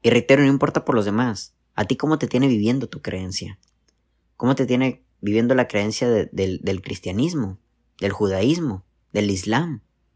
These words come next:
¿Cómo te tiene a ti? De la espiritualidad. En lo que creas, cabrón. En lo que creas. Si, si tú crees que vinieron unos aliens aquí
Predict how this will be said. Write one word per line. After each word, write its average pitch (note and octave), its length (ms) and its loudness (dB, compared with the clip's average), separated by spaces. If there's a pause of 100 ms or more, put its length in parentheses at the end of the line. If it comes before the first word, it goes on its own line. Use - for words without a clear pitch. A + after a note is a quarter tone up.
(2750)
¿Cómo B2+ 220 0
te A#2+ 100 0
tiene C3+ 380 -2
a - 20 -12
ti? F#2+ 320 -10
De G#2 100 0
la G#2+ 60 2
espiritualidad. G2+ 840 -4 (1200)
En A2 120 -2
lo G#2 80 0
que - 160 -6
creas, D3+ 320 0
cabrón. F#2 360 -8 (320)
En G#2 120 -2
lo F#2+ 80 -4
que F2 120 -12
creas. C3 420 0
Si, G#2 180 -2
si F#2+ 200 -6
tú A#2+ 240 -6
crees C3+ 300 0
que - 80 -4
vinieron A#2+ 280 -2
unos A#2+ 220 -2
aliens B2 380 -2
aquí A#2+ 460 -4